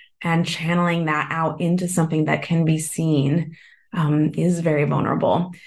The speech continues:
And so similar to what I've been sharing around the shamanic vision and creating offers, this is also true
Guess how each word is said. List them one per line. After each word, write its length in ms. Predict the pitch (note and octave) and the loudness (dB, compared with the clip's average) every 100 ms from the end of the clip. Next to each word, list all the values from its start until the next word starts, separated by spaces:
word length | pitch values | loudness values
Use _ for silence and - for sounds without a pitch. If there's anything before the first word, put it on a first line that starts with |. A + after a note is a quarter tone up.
| - - _ | -20 -20 _
And 540 | E3 D#3 D#3 D3+ C#3+ | -2 -2 -2 -4 -6
so 600 | - G3+ F3+ D3 D3 E3+ - | -10 -4 0 0 0 -4 -10
similar 800 | - F#3+ A3 G3 D#3 D3+ D3 | -8 -2 0 0 0 0 -2
to 880 | D3 - E3 D#3 D#3 D3+ D3 D3 D3 - _ - | -4 -4 0 2 2 2 2 0 -2 -12 _ -8
what 140 | D#3+ | -2
I've 100 | D3 | 0
been 80 | D#3 | 0
sharing 360 | D#3 D#3 D3+ | 0 0 0
around 380 | D3+ D3+ D3+ D3+ | 0 -2 -2 0
the 80 | D3 | -2
shamanic 380 | D#3 E3 D3 - | -2 0 0 0
vision 340 | C#3+ C#3+ D#3+ | 2 2 2
and 120 | D3+ | 0
creating 340 | D#3 D#3 C#3+ C#3+ | 0 0 0 0
offers, 480 | C#3+ D3 C#3+ D3 C#3+ | -2 -2 -2 -2 -4
this 160 | E3 | -4
is 100 | G#3+ | -4
also 360 | - E3+ F3+ E3+ | -2 -2 0 -2
true 480 | - D#3 C#3+ C#3+ | -2 0 2 0